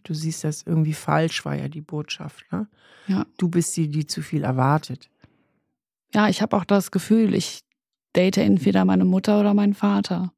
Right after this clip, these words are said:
Speaker 1: Ja. Und dann fängst du an zu kämpfen, weil dann kommt wieder diese Verlustangst, diese unheimliche Angst vor Einsamkeit und das ist ja auch ein ganz, ganz gewaltiges Gefühl. Es ist echt ein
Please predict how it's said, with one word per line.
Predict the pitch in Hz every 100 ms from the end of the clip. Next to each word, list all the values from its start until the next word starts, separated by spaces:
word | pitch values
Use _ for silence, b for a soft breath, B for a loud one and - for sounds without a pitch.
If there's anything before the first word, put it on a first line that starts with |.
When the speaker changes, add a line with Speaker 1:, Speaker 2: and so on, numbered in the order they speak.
| _ -
Speaker 1:
Ja. | 190 180 - _ _ _ _ b b b b b b -
Und | 165
dann | 165 175
fängst | 190 185 170
du | 151
an | 147
zu | 165 -
kämpfen, | - 143 131 131 - 135 147 _ _ _
weil | - 151
dann | 151
kommt | 156 170
wieder | 160 156 151
diese | 160 160 156 - B B
Verlustangst, | - - 175 190 - - 123 160 170 - -
diese | 160 165
unheimliche | 185 180 165 160 135
Angst | 151 170 -
vor | - -
Einsamkeit | 165 180 175 170 - 156 165 151
und | 151
das | 156
ist | - -
ja | 151
auch | - 156
ein | 147 160 - B B B B -
ganz, | 180 180 -
ganz | 165 165 -
gewaltiges | 175 147 117 160 185 196 190 -
Gefühl. | 190 - - 196 214 233 - _ _ _ _ _ _ _ _ _ _ -
Es | 156
ist | 156 175
echt | - 147 -
ein | 147